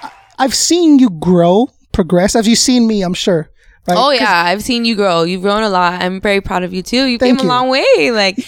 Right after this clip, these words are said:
Speaker 1: Yeah,
Speaker 2: you, I
Speaker 1: yeah.
Speaker 2: see all the people you're interviewing now, and it's
Speaker 1: Yeah.
Speaker 2: crazy. It's, I'm so
Speaker 1: Yeah.
Speaker 2: happy f-, to see your success, you know, 'cause so many people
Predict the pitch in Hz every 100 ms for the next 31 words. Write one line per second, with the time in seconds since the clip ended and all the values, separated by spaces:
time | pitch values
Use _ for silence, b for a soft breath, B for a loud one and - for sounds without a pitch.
0 | - 285 208 226 240 233 226 269 247 247
1 | 247 240 247 233 233 269 302 302 285 269
2 | 262 247 202 156 226 240 247 220 226 -
3 | 233 269 247 240 220 - 226 220 220 220
4 | 196 - 208 202 208 208 233 226 233 226
5 | 214 233 214 202